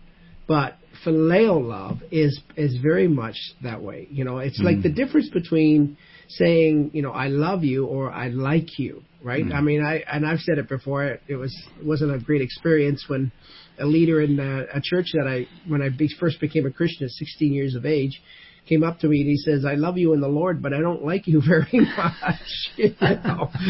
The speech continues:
Speaker 1: And, and, and so my question is, do you think I felt loved? You know, if the guy says, you know, it's almost like, "I love you 'cause I don't have a choice, but I,
Speaker 2: Mm.
Speaker 1: you know, I can't stand being around you." And I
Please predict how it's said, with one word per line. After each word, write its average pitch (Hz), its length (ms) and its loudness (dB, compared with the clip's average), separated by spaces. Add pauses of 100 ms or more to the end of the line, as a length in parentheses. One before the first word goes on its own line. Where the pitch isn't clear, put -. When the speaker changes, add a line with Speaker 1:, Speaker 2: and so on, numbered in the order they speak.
(380)
Speaker 1:
And, 220 220 4
and, - 320 0
and 220 160 2
so 196 120 2
my 165 160 0
question 180 460 0
is, 156 160 0
do 185 80 -4
you 165 60 -2
think 185 180 2
I 151 100 -2
felt 127 240 -8
loved? 135 400 -8 (240)
You 160 120 2
know, 127 160 -4
if 139 140 -4
the 151 80 -2
guy 156 160 0
says, 160 240 -2 (260)
you 156 100 0
know, 131 140 -2
it's 151 180 -6
almost 160 220 -2
like, 135 100 -8
"I 135 100 -4
love 147 220 -4
you 156 80 2
'cause 147 200 -10
I 139 40 -2
don't 143 160 -2
have 135 140 -2
a 107 60 -12
choice, 113 580 -10 (260)
but 104 140 0
I, 104 140 0
Speaker 2:
Mm. 95 40 -8
Speaker 1:
you 151 100 -2
know, 110 140 -6
I 120 60 -8
can't 143 260 -4
stand 135 340 -6
being 127 160 -4
around 147 360 -2
you." 120 180 -10 (400)
And 180 120 2
I 180 200 2